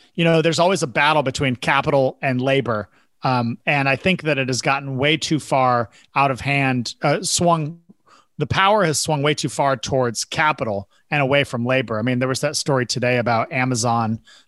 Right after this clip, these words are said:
um, holding on to everyone's tips, which ended up being about sixty million for two years. And only when the F C C investigated did they, uh, relent and give the tips over. So, you know, if you're an Amazon driver, you don't have a ton of power over that company. And so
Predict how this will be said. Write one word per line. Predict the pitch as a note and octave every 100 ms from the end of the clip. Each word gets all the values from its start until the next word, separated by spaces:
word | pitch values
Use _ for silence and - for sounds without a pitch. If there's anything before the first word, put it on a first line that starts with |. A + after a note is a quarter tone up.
| -
um, | B2+ A2+ G#2+ G2 - _ _ -
holding | - E3 D3
on | C3+ C3+
to | C#3
everyone's | A#2+ B2 A#2+ -
tips, | - D#3+ - -
which | B2 C#3+
ended | C3
up | B2
being | B2+
about | A#2+ A#2+ - -
sixty | D#3 D3+ - B2
million | A#2+ C3 D3+ F3
for | C3
two | - D3
years. | B2 C3 A2 A2
And | C3+
only | C3+
when | B2+
the | B2+
F | B2
C | -
C | A#2 C3 A#2+
investigated | A2 B2 - A#2 G#2+ G#2 G#2 F#2+ _ - _ -
did | A#2 G#2+
they, | G#2 G2+ F#2+ _ _ _ -
uh, | G#2+ G#2 G#2
relent | C#3 A#2+ B2+ B2
and | C#3+ G#2+
give | A2+ G#2
the |
tips | A2 B2 A#2
over. | A2 A2
So, | C#3
you | C#3 E3
know, | C3+ B2
if | - - -
you're | F3
an |
Amazon | C#3 C#3 C#3 A#2+
driver, | B2 C3 A#2+
you | A2+ A2+
don't | A#2
have | A2+ A#2
a |
ton | - A#2+
of |
power | - C3 C3+ A#2
over | G#2+ G#2+
that | G#2+ A2
company. | - A#2+ A2+ A2 G#2+
And | G#2+ G#2+
so | B2+ G#2+